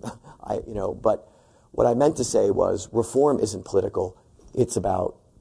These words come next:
b-, ba-, baby boomers. All the conversation has been political, and we've seen, you know, lots of the inability of the government to really come together around this. That's why I think it's gotta be the providers. We have got to get better at this.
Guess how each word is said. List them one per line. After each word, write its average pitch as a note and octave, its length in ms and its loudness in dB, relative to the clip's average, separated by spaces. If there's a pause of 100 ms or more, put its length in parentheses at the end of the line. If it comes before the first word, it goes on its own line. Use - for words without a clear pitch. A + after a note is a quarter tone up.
(120)
b-, A2 100 0
ba-, F#2+ 140 2
baby F#2+ 340 0
boomers. - 460 -12 (640)
All B2+ 200 8
the G#2+ 120 2
conversation A#2 760 2
has F#2 120 -6
been F2 180 -6
political, - 580 -14 (220)
and G#2 100 -14
we've G#2 140 -2
seen, G#2 500 -2
you A2 80 -4
know, F#2 100 -2
lots F#2+ 380 -4
of G2 160 -6
the F#2 100 -4
inability F#2+ 340 -2
of F#2+ 60 -6
the G2 60 -10
government G2+ 440 0
to - 80 -10
really G2+ 160 -4
come G2 220 -12
together G2 320 -6
around G#2+ 420 -12
this. - 240 -18 (340)
That's C#3+ 240 2
why B2 180 4
I A#2+ 60 2
think A#2 240 -2 (300)
it's - 160 -8
gotta C3 180 4
be B2 100 2
the A2 100 2
providers. G2 720 -2 (640)
We C3 240 4
have G#2+ 160 -4
got G#2+ 240 2
to G2+ 40 -10
get F#2+ 200 0
better - 260 -2
at - 120 -14
this. - 340 -16